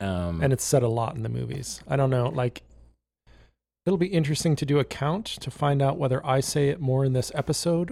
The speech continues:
Speaker 2: or if it was said more in the movies. I think I might win. <laughs>
Speaker 1: You might. You just might. Uh, yeah. Uh,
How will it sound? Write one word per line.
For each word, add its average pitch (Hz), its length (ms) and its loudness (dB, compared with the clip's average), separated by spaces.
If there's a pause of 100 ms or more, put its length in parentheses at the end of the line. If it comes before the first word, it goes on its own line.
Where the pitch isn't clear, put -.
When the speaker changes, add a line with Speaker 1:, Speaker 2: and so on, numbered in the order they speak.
(100)
Speaker 2:
or 131 100 2
if 123 100 -2
it 180 60 -8
was 127 120 -6
said 123 240 -2
more 123 160 2
in 117 60 2
the 117 60 0
movies. 113 500 -2
I 143 120 2
think 226 340 0
I 139 100 4
might 131 320 0
win. 113 360 -4 (120)
<laughs> 190 240 -4 (300)
Speaker 1:
You 120 220 2
might. 127 360 2 (100)
You 113 140 -6
just 123 360 0
might. 120 280 0 (800)
Uh, 113 500 6
yeah. 107 400 6 (260)
Uh, 101 500 0